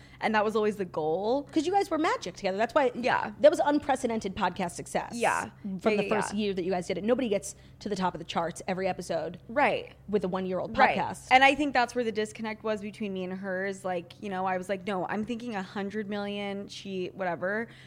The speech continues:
Speaker 1: Um, but I think that seeing it be sold for s-, even sixty million,
Speaker 2: Mm-hmm.
Speaker 1: that's, that's kinda crazy. And I, and I've talked to people about that, and they'll say,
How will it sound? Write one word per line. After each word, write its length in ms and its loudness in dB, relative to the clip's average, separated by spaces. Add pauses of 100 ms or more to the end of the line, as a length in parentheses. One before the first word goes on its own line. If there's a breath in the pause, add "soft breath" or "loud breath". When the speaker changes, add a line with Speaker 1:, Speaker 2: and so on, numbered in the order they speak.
(320 loud breath)
Speaker 1:
Um, 500 2 (260)
but 420 2 (560)
I 220 2
think 440 -6
that 640 -2 (640 soft breath)
seeing 480 -2
it 420 -4
be 460 0
sold 680 -4 (100)
for 500 0
s-, 220 -18
even 280 -6
sixty 460 -8
million, 580 -2
Speaker 2:
Mm-hmm. 400 -4
Speaker 1:
that's, 380 2
that's 240 -2
kinda 220 -2
crazy. 500 -4
And 80 -2
I, 60 -2
and 200 -2
I've 120 -2
talked 260 -4
to 80 -8
people 280 -8
about 240 -2
that, 140 0
and 100 -4
they'll 120 -4
say, 440 -2